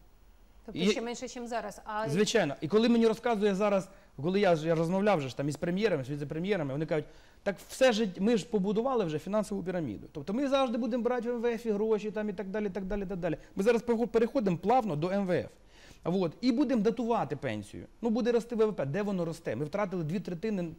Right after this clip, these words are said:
Speaker 2: потенціалу. У нас розбалансована економіка, її структура. Нової архітектури національної економіки ніхто не будує. Знову ж таки, в нас абсолютно асоціальна,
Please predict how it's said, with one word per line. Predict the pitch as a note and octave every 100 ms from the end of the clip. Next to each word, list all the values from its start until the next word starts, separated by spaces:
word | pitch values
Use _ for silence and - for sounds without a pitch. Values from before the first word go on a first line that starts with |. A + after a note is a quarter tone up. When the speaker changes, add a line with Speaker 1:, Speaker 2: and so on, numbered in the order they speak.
| -
Speaker 2:
потенціалу. | C#3+ F3 D#3+ F#3 E3+ G#2
У |
нас | D3 F#3+ - -
розбалансована | D#3 D#3+ E3+ F3 E3 G#3 F3+ E3+
економіка, | D3+ D#3+ F3+ D3+ C3+
її | C3+ E3+
структура. | - D3+ - F#3+ B2
Нової | F#3 A3 E3 - - -
архітектури | D#3+ E3+ D#3+ D#3+ A3+ F3+
національної | D#3+ E3 G3 F3
економіки | E3 G#3 F#3 D3 D3+
ніхто | F3 G3
не | F3
будує. | D#3 D#3 F3 A2+ - - -
Знову | D3 G#3+ F3
ж | -
таки, | A#2+
в | B2+
нас | F3 -
абсолютно | D3+ G#3+ G3 -
асоціальна, | F#3 F3+ F#3 G3 F#3+ F#3+